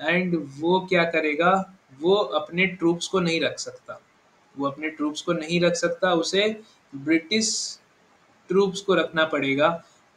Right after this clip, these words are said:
And Indian ruler को British troop रखने के लिए payment भी करना पड़ेगा। Indian ruler have to make payment for keeping British troops। So British would protect their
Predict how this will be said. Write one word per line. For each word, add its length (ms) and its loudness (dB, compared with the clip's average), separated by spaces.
And 280 2
Indian 600 -2
ruler 400 2
को 280 2
British 580 -2
troop 240 4
रखने 360 -2
के 160 0
लिए 320 4
payment 680 0
भी 200 2
करना 320 0
पड़ेगा। 540 -6
Indian 260 -4
ruler 300 6
have 100 2
to 80 4
make 240 4
payment 340 4
for 240 2
keeping 480 -2
British 320 -6
troops। 320 -10
So 20 0
British 500 -4
would 260 4
protect 360 0
their 140 4